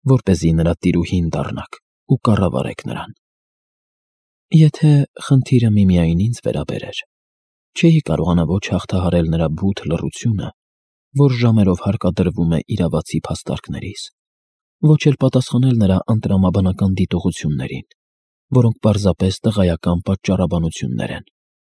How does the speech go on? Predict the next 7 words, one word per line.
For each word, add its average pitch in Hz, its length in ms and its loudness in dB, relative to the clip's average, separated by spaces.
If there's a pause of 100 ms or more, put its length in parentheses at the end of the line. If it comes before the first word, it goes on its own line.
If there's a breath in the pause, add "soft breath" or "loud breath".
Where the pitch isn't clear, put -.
(920)
Ոչ 139 340 4
մի 98 160 2
տկարության 92 720 0
դեմ 98 260 2
քաջություն 87 640 -2
չունեմ - 460 -8
ես, - 240 -14